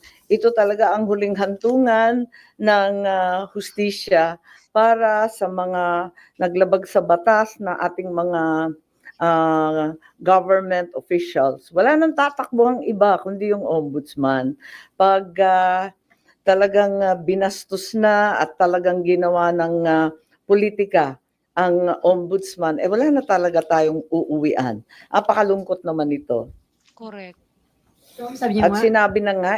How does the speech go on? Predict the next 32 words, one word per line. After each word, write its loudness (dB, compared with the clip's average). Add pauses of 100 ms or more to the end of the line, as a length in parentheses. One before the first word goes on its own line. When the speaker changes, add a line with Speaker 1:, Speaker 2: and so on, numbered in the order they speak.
Speaker 1:
eh, 2
O 4
I 2
C -8
lang. -6 (1120)
Eh, 2
O 2
I 2
C -8
na -2
nga -2
talaga 2
your 2
true -4
colors. -4 (2000)
Speaker 3:
So, -2
ma'am, 0
sabi 0
niyo -2
nga, -4
eh, -10
parang 2
hindi 2
niyo -2
tatantanan, -2
mag-aasaran -2
kayo -2
hanggang -4
katapusan. -4
So, -4
sabi 0
niyo, -2